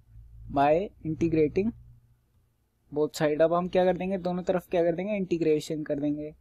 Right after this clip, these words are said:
तो ये क्या हो जाएगा हमारे पास? ये इक्वेशन बन के आएगी हमारे पास, integration of D Y by Y बराबर क्या होगा? ये हो जाएगा integration of एक्स स्क्वायर upon x डी एक्स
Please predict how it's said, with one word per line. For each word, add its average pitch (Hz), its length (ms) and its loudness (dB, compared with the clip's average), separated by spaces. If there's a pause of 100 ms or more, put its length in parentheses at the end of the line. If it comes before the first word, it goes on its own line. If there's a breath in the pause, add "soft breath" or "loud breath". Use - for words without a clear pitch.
(380)
तो 165 60 0
ये 175 140 2
क्या 185 160 6
हो 185 140 6
जाएगा 185 240 4
हमारे 185 240 2
पास? 165 260 2
ये 175 180 -2
इक्वेशन 175 480 -2
बन 170 140 -4
के 165 100 0
आएगी 165 160 4
हमारे 156 320 0
पास, 147 540 0 (600)
integration 180 720 0
of 165 160 -8
D 160 120 6
Y 156 240 4 (440)
by 165 280 4
Y 139 300 2 (880)
बराबर 160 340 4
क्या 175 200 6
होगा? 156 220 8
ये 151 140 2
हो 151 120 2
जाएगा 151 360 4
integration 170 720 -2
of 180 100 2 (160)
एक्स 175 180 0
स्क्वायर 185 280 4
upon 185 280 2 (160)
x 185 100 2 (1300)
डी 175 300 4
एक्स - 380 0